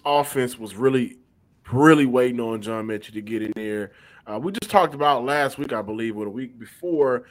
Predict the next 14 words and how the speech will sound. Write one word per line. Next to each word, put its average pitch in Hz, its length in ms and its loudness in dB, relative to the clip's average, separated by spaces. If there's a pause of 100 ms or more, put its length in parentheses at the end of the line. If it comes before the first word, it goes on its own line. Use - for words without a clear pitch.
(140)
how 135 180 0
Pep 165 260 2
Hamilton 156 580 -2
really 151 320 6
likes 147 380 2
him, 131 120 -6
has 120 100 -8
been 143 160 0
around 143 320 0
him 139 40 0
since 131 220 -10
high 143 200 -4
school, 135 360 -4
and 107 140 -6